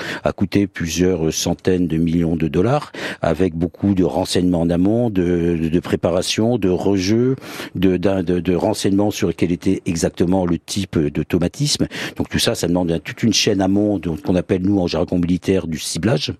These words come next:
pour arriver ensuite à concevoir l'outil informatique ad hoc. Ce qui est intéressant, c'est que l'outil informatique, en gros, vu le nombre de pas de programme, la complexité, son coût avait été estimé à environ deux millions d'euros. Le reste de l'opération, la globalité, c'était plutôt dans les deux cents à trois cents.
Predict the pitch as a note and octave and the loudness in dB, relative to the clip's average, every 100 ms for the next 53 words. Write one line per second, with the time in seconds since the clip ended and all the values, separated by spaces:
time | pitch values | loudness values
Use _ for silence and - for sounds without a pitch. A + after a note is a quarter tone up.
0 | - - - - - D#2 D#2 D#2 G2+ F#2 | -14 -14 -14 -4 0 2 2 2 2 0
1 | - B2 C3 F2 - G#2 - F#2+ G2 G#2 | 0 -2 0 -2 0 -2 0 2 2 2
2 | C#2+ E2+ C3 - A2 - G2 F#2 - E2+ | 0 -2 0 0 0 2 0 0 -2 0
3 | G#2+ D#3+ - - - - - - E2+ D#2+ | 0 0 -6 -12 -14 -16 -4 -2 0 0
4 | D#2+ E2 A#2+ A2 F#2 G2+ - F2+ - E2+ | 0 0 0 0 -2 -2 0 0 2 0
5 | D#2+ - F#2+ F2 E2+ F2+ F2+ E2 E2 E2+ | 0 -2 0 0 2 2 2 0 0 0
6 | E2 E2 D#2 - E2 E2+ D#2+ - - F2 | 0 -2 -4 -2 0 0 0 -4 -6 -8
7 | F2 - F#2 F2+ - - F#2+ - A2+ F#2 | -8 -2 -4 -2 -10 -2 -2 0 0 2
8 | F2 - E2 - F2+ F#2 F2 D#2 E2+ F2+ | 0 0 -4 0 0 2 0 0 0 0
9 | D#2+ E2 E2 D#2 E2 B2 C3+ - - - | 0 0 0 0 2 2 0 -10 -14 -8
10 | D#2 D#2+ F#2+ F2+ E2 D#2 F2 D#2 - A#2 | 0 2 2 0 -2 0 0 0 0 0
11 | E2+ C#2 G2 E2 D#2 - A#2 F2+ - E2+ | -2 0 0 0 -2 0 0 0 -4 -8
12 | - G2 F2 D#2+ D2+ D#2 G2+ E2 - G#2 | -2 0 2 0 0 0 0 -2 -2 -2
13 | F#2 | -2